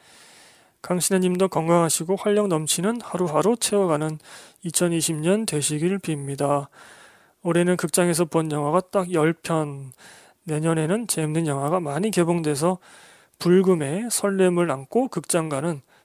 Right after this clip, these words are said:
두근거림을 다시금 느꼈으면 좋겠습니다. 언제나 한결같고 집밥 같은 방송 감사합니다." 이렇게 써주셨네요.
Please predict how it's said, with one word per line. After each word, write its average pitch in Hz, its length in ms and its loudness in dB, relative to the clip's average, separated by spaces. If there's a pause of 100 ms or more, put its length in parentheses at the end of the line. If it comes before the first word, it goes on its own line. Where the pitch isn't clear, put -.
(140)
두근거림을 165 680 0
다시금 156 560 -2
느꼈으면 160 560 -2
좋겠습니다. 143 680 -4 (640)
언제나 165 420 0
한결같고 190 920 0
집밥 - 680 -2
같은 208 420 -2
방송 151 360 0
감사합니다." 143 840 -4 (500)
이렇게 143 180 -8
써주셨네요. 120 480 -4